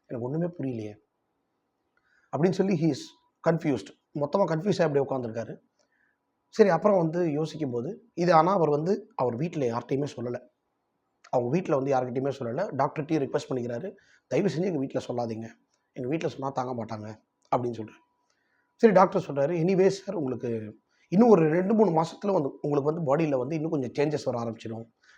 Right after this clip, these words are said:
நீங்க வந்து பிளட் வாமிட் எடுக்க ஆரம்பிப்பீங்க, நிறைய விஷயங்கள் மாறும். அப்படி இருக்கும்போது உங்க வீட்ல தெரிஞ்சு தானே சார் ஆகணும்." "இல்ல சார், சொல்லாதீங்க, அவங்க தாங்க மாட்டாங்க, இதை நான் சமாளிச்சுக்கிறேன்"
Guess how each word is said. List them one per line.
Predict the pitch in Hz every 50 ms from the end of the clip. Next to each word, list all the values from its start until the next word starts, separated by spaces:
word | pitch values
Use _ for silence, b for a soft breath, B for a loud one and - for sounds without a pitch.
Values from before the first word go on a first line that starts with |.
| b
நீங்க | - 139 127 131
வந்து | 143 165
பிளட் | 147 135 147 160 160 180
வாமிட் | 175 147 135 123 -
எடுக்க | 120 120 113 123 117
ஆரம்பிப்பீங்க, | 117 117 110 - 131 113 110 117
நிறைய | 120 117 123 165 185 190
விஷயங்கள் | 151 - - 147 139 131 127 120
மாறும். | 110 113 117 117 113 110 110 - _ _ _ _ _ _
அப்படி | _ - 135 120 139
இருக்கும்போது | 147 151 180 202 175 185 196
உங்க | 196 160 151
வீட்ல | 143 165 - 170 156 135 123 113 113 110 b b b b b _ -
தெரிஞ்சு | 175 208 214 175
தானே | 147 139 147
சார் | 147 - 139 123
ஆகணும்." | 117 117 117 110 107 - - - _ _ _ _ _ _ _ _ _ _ _ _ -
"இல்ல | - 143 151
சார், | - - 131 113 -
சொல்லாதீங்க, | - 131 143 147 127 117 117
அவங்க | 120 123 120 113
தாங்க | 107 127 131 139 131 113 110
மாட்டாங்க, | 107 110 104 104 113 117 - _ _ _
இதை | - 160 147 143 131 120 117 113 113
நான் | 113 127 147 151 -
சமாளிச்சுக்கிறேன்" | 147 147 151 147 127 - - - 113 107 101